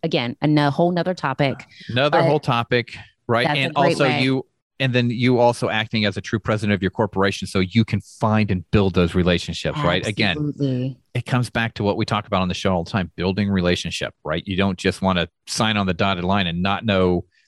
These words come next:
Speaker 2: the person, you know, or people that you are signing up to be partnered with.
Speaker 1: Well, I think that, you know, there's a lot of ways that we can get to, to economic development and economic inclusion. And I think we're on the right path, but,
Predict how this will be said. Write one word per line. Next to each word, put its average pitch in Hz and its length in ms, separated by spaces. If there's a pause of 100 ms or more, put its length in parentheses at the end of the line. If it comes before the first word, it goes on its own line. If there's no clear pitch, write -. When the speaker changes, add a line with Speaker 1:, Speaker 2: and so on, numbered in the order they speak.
Speaker 2:
the - 80
person, 92 800
you 104 100
know, 87 180
or 87 160
people 101 360
that 85 220
you 98 100
are 85 120
signing 92 400
up 87 160
to 82 360
be 92 200 (200)
partnered - 340
with. 76 180 (120)
Speaker 1:
Well, 247 160
I 240 120
think 392 240
that, 190 340 (140)
you 196 100
know, 175 140
there's 180 220
a 175 40
lot 160 180
of 160 80
ways 131 280
that - 160
we 139 100
can 143 220
get 131 320
to, 131 420
to - 240
economic 135 600
development 135 800
and 135 320 (240)
economic 131 280
inclusion. 139 540
And 139 100
I 135 80
think 180 260
we're 180 120
on 147 200
the 143 80
right 131 440
path, 143 520
but, 156 120